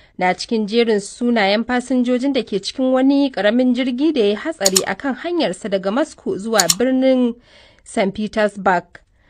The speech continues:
Rahotanni na cewa duka mutane goma da suke cikin jirgin sun mutu. An gano gawar mutum takwas daga baraguzan jirgin,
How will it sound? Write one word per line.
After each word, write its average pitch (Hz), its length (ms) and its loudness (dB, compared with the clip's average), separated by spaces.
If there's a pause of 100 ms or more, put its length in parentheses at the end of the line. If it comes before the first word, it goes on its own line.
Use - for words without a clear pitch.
(200)
Rahotanni 190 560 0
na 196 180 2
cewa 208 380 2
duka 220 240 -2
mutane 226 500 0
goma 320 300 0
da 190 100 -4
suke 208 320 -6
cikin 302 340 -2
jirgin 277 360 2
sun - 240 -8
mutu. 190 540 -6 (680)
An 185 160 -6
gano 196 340 0
gawar 214 320 4
mutum 220 320 -2
takwas 294 360 0
daga 185 240 0
baraguzan 185 640 0
jirgin, 196 480 -2